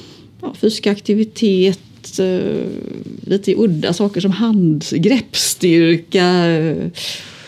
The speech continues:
och också hur det skiljer sig åt i, eh, möjligheten att leva nyttigt, till exempel om man har råd att ä-, äta frukt och grönsaker i alla delar av världen, men det har man inte.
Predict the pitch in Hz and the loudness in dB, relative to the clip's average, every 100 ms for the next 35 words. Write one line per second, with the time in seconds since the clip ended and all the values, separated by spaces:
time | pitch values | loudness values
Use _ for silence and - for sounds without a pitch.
0 | - - - 247 202 - 143 147 160 214 | -20 -20 -2 0 0 -2 -2 2 2 2
1 | 311 220 202 226 214 202 208 208 196 185 | 2 4 2 2 2 2 0 0 2 4
2 | 185 180 180 180 208 208 156 - 160 156 | 2 4 2 2 2 4 2 2 0 0
3 | 156 - 151 165 220 233 202 185 214 - | -2 -2 -2 2 2 4 2 2 2 0
4 | - 175 175 190 196 190 185 175 170 175 | -4 -4 -2 -2 0 -2 0 2 2 2
5 | 175 - 220 - - 180 247 254 233 - | 0 -2 -4 -8 -2 0 0 -2 -4 -4
6 | 226 220 220 208 202 196 202 208 202 180 | -4 -2 -2 -2 -2 0 0 0 0 -4
7 | 190 196 190 190 190 190 180 185 175 180 | -4 -4 -2 0 0 0 0 2 2 2
8 | 175 170 170 - 85 190 214 185 156 190 | 0 0 -2 -2 -2 0 0 2 2 2
9 | 170 151 - | 0 -2 -2